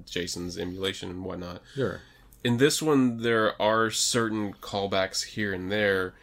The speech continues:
Speaker 1: but it really just feels like it was someone who had watched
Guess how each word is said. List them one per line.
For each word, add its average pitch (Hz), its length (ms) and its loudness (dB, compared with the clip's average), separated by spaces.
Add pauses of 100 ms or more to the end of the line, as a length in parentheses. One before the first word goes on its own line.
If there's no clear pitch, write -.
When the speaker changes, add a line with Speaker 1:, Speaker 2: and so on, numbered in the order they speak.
(300)
Speaker 1:
but 113 220 0
it 131 160 -4 (100)
really 139 320 2
just 127 380 -4
feels 113 500 0
like 98 600 0 (560)
it 110 100 0
was 101 340 0
someone 127 500 2
who 110 280 -4
had 98 340 -6 (680)
watched 104 680 0